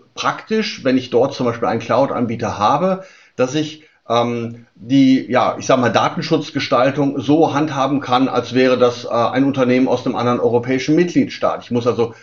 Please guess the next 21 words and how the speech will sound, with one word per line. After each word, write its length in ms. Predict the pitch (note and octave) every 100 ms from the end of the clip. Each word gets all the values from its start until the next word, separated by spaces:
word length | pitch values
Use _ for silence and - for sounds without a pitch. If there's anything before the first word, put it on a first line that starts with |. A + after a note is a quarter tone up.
| -
nicht 360 | - D3 D3+ -
mehr 320 | C#3 B2+ A#2 - -
solche 260 | A#2+ A2+
Standardvertragsklauseln 1120 | A#2 B2 C3 B2 - A#2+ A#2 C#3 - C3 B2 B2+
unterschreiben. 520 | B2+ A#2 A#2 A#2 B2
Ich 120 | A#2+
muss 160 | B2+ B2
nicht 200 | C3+ C#3+
auf 120 | B2
ein 140 | A#2
Datenschutzabkommen, 1160 | A2 C3 - - B2 - - - A2+ A2 A2 A2 _ _ -
ähm, 300 | A2+ A#2 A2
warten. 400 | G#2 B2+ - - _ _ _ C4+
Länder, 520 | C#3+ C#3 F#3 E3+ C3+
die 160 | C3
das 140 | D3 D3
betrifft, 520 | - - G#3+ - - E3+
ähm, 260 | D3 B2
sind 160 | C#3 D3
zum 140 | C3
Beispiel 440 | A#2+ A#2+ B2+ A2+